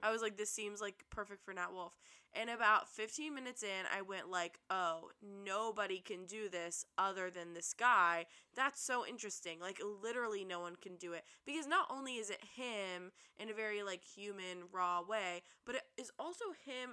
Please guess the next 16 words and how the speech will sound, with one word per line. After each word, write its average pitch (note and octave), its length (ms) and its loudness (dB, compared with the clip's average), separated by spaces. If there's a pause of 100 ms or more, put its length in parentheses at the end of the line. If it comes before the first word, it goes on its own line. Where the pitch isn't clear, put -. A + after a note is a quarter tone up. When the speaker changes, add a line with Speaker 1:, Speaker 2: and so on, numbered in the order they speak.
Speaker 2:
in A3+ 120 -10
just, G#3+ 200 -6
like, G#3+ 140 -6
a G3+ 60 -8
stylistic G#3+ 680 -2
way. E3+ 160 -6
Like, E3+ 220 -6
he, A#3+ 480 -10 (380)
um, G#3+ 580 0 (920)
he C4 200 -8
could E4 200 -4
never A#3+ 320 0
direct G3 840 2 (280)
people G3+ 760 -2
to G#3 140 -2
be G3 640 -6